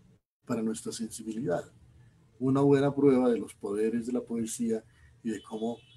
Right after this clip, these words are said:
van mucho más allá del, de que la poesía tenga que ser algo comprensible. La poesía tiene que ser mucho más que algo comprensible, ¿no? O por lo menos que algo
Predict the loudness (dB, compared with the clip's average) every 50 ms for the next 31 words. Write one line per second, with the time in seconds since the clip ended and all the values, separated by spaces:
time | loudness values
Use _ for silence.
0 | -20 -20 -20 -20 _ _ -8 -4 -4 -2 0 2 4 4 4 4 2 -2 -2 -2
1 | -2 -4 -6 -4 -4 -4 -4 -4 -8 -14 _ _ _ _ -16 -14 -14 -16 -18 -20
2 | -20 _ _ _ _ _ _ _ _ _ _ _ -18 -18 -14 -12 -10 -8 -8 -8
3 | -8 -8 -8 -8 -8 -8 -10 -12 -10 -10 -10 -8 -8 -8 -8 -8 -8 -6 -6 -6
4 | -8 -8 -10 -10 -8 -8 -8 -8 -8 -10 -12 -14 -14 -14 -12 -12 -12 -10 -10 -10
5 | -10 -10 -8 -8 -10 -10 -10 -10 -12 -10 -10 -10 -10 -10 -10 -10 -10 -10 -8 -4
6 | -2 2 2 2 2 2 0 -2 -2 -4 -6 -8 -12 -18 -20 -20 -20 -20 -20 -14
7 | -6 -4 -2 -2 -2 -4 -6 -6 -4 -6 -6 -6 -8 -10 -10 -10 -10 -12 -12 -14
8 | -16 -18 -20 -20 -20 _ _ _ _ _ _ _ _ -18 -16 -16 -16 -18 _ _
9 | _ _ _ _ _ _ -8 -6 -2 -2 -2 -2 -2 -2 -4 -2 -2 -2 -2 -2
10 | -2 -2 0 2 2 0 0 -2 -8